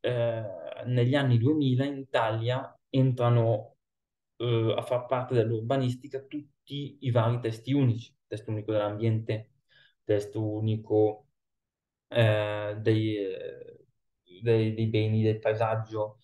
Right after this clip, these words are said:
eh, testo unico dell'edi-, eh, dell'edilizia, testo unico della sicurezza. Abbiamo anche il testo unico, eh, dell'esproprio, cioè, o meglio, scusate,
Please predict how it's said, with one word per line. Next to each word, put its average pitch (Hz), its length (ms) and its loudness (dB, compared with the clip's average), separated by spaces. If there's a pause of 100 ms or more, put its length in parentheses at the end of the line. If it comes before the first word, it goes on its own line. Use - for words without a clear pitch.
(440)
eh, 107 880 6
testo 120 440 0
unico 120 640 2
dell'edi-, 113 480 0
eh, 110 240 8
dell'edilizia, 110 920 -2 (340)
testo 123 440 2
unico 123 280 2
della 113 200 2
sicurezza. - 800 -6 (1160)
Abbiamo 165 600 2
anche 127 360 2
il 190 120 -4
testo 127 340 0
unico, 147 720 -2 (120)
eh, 117 1000 2
dell'esproprio, 110 1000 -2 (1120)
cioè, - 180 -20
o 131 100 -4
meglio, 113 320 4
scusate, 110 640 -2